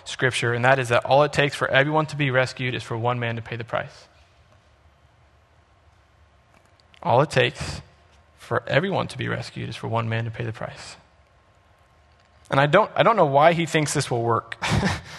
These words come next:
Maybe he's forcing himself into a complete dependency on God, where you just throw me overboard and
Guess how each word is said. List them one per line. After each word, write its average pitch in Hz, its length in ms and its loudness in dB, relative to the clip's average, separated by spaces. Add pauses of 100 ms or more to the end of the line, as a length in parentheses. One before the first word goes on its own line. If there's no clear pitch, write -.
(2000)
Maybe 147 280 2
he's 156 120 4
forcing 160 420 4
himself 151 500 4
into 147 160 0
a 143 40 0
complete 160 380 4
dependency 151 540 0
on 127 100 4
God, 127 240 6
where 123 100 -4
you 123 60 -6
just 127 160 -8
throw 156 180 6
me 170 140 2
overboard 156 540 4
and 131 340 2